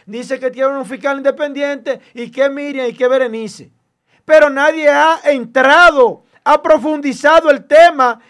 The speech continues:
de fiscal o ministerio público independiente.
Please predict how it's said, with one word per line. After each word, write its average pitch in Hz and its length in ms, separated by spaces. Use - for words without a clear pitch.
de 262 260
fiscal 302 580
o 285 80
ministerio 262 640
público 302 460
independiente. 269 880